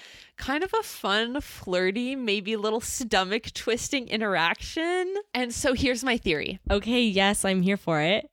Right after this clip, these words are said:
Speaker 1: So Giles is kind of a more age-appropriate choice for Angel.
Speaker 2: Good point.
Speaker 1: And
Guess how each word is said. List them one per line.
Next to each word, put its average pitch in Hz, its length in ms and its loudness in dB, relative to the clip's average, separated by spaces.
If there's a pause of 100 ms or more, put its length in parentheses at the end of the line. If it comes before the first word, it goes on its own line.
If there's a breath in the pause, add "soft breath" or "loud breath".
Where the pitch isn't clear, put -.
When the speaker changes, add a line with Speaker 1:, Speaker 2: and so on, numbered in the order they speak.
Speaker 1:
So 320 580 0 (340)
Giles 466 680 2
is 311 200 -2
kind 359 340 -2
of 415 100 0
a 427 80 2
more 277 400 0
age-appropriate 160 1120 0 (200)
choice 143 380 -2
for - 120 -4
Angel. 214 520 0 (180)
Speaker 2:
Good 185 180 0
point. 175 420 0 (140)
Speaker 1:
And 254 400 2